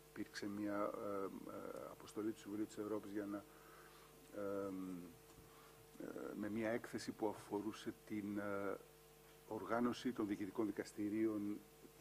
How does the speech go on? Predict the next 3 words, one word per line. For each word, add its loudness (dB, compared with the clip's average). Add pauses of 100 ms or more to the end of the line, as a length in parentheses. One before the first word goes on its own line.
στα -8
θέματα -2 (1200)
ελέγχου 4